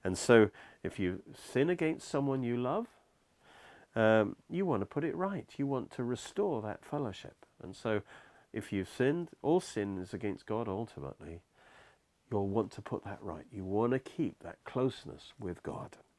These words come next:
And then T, acts, T is thanksgiving. Acknowledge God as the source of every good thing in your life. Never take him for granted. Even the,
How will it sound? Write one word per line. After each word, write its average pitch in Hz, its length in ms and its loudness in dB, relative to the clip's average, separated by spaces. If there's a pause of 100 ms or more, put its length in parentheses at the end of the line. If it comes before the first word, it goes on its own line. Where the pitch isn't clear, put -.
(720)
And 104 160 4
then 104 180 8
T, 180 440 6 (160)
acts, - 680 -4 (420)
T 147 300 10
is 120 160 8
thanksgiving. 127 720 6 (360)
Acknowledge 196 520 4
God 156 240 2
as 107 140 -4
the 117 120 -6
source 120 420 0
of 98 200 -2
every 131 300 0
good 117 200 -2
thing 113 220 -4
in 107 120 0
your 104 140 2
life. 92 320 -2
Never 202 220 0
take 180 280 -6
him 156 120 0
for 139 120 -6
granted. 110 520 -2 (680)
Even 175 360 6
the, 139 140 6